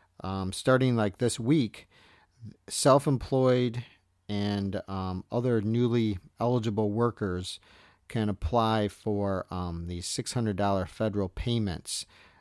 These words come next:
uh, starting this next coming week. So this, m-, I, I assume there's some similar types of things in other states, but this is what it is in the state of Michigan, and you need to check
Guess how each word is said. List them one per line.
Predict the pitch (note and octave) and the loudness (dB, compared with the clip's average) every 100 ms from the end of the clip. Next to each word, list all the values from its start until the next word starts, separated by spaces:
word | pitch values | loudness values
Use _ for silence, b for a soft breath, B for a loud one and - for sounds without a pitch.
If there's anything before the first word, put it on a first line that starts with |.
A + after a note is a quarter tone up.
| b | b
uh, | F2+ F#2 | -6 -6
starting | - G#2+ G2+ | -2 0 2
this | G2 F#2+ | 0 -2
next | G2+ G2 - | -4 -6 -8
coming | - G#2 F#2+ E2+ | -6 -4 -2 -2
week. | G2+ E2 - _ _ B B B _ | -4 -4 -12 _ _ B B B _
So | - C3 A#2 G#2+ G2+ | -2 4 4 4 0
this, | A#2 D#3 D#3 | 0 2 2
m-, | C#3+ - | 0 -2
I, | G2 F2 C3 B2+ | -8 -6 -6 -4
I | - B2+ | 0 2
assume | A#2+ - G#3 D3+ | 2 4 4 6
there's | G2+ - | 2 -2
some | G#2+ | -2
similar | - - C#3+ A#2+ G#2+ | -2 2 4 4 0
types | A#2 G#2+ - | 0 -2 -2
of | F#2+ | -4
things | - G#2 F#2+ G2 | 0 0 0 -2
in | F#2 - | -4 -4
other | G#2 G2 | -2 -2
states, | - - E2+ - | -2 -4 -6 -6
but | - - | -8 -8
this | C3 D3 D3+ | 0 2 4
is | C3 | 2
what | C3 B2+ | 4 4
it | A2+ | 4
is | A2+ G2+ | 2 2
in | G#2 | -4
the | |
state | - G#2 | -2 -2
of | G2 | 0
Michigan, | F#2+ F#2 A#2 | -2 -4 -4
and | G#2+ G2+ | -2 0
you | A#2+ | 0
need | A#2+ A2 | 0 0
to | - F#2+ - | -4 -8 -4
check | A2 G2+ - | -2 -2 -4